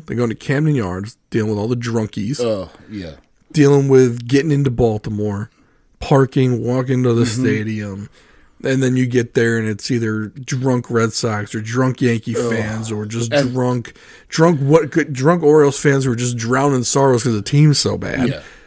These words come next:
Speaker 1: You're sitting in a row. Ushers are trying to make sure you sit where you're supposed to.
Speaker 2: Right.
Speaker 1: It's like, come on, man. And, and of course, everything. Now, last time we went to the, the minor league game,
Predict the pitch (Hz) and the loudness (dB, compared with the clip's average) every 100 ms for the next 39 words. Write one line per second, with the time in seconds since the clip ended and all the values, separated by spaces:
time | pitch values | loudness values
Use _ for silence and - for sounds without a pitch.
0 | - _ - - - 143 - 214 220 180 | -20 _ -20 -14 -2 0 2 0 2 2
1 | 156 120 117 117 113 110 113 - 139 - | 4 2 2 2 2 2 0 -4 -4 -2
2 | 147 127 123 - 135 123 120 117 - 131 | 0 -2 -2 -4 -2 0 0 -2 -2 -2
3 | 117 - - 117 135 117 117 - 127 - | 0 0 0 -2 -4 -4 -2 -2 -4 -6
4 | 127 127 - - 131 120 113 110 - 113 | -4 -4 -6 -2 0 2 0 -2 -10 -14
5 | 127 - - - - 202 - 240 165 101 | -12 -12 -18 -20 -6 -6 0 0 0 -2
6 | 98 117 123 185 - 151 - 160 - 185 | -4 -6 -6 -6 -4 -4 -2 -4 0 4
7 | 156 131 - 143 139 131 139 123 117 143 | 4 2 -4 -4 -4 -2 -2 -2 -6 -8
8 | 131 107 117 _ _ _ _ - 120 - | -6 -6 -6 _ _ _ _ -2 -2 0
9 | 131 120 117 110 110 104 98 - - 90 | -2 -2 -4 -6 -8 -10 -12 -14 -12 -12
10 | - 95 123 135 123 104 98 113 113 | -12 -10 -4 -2 -2 -4 -6 -10 -12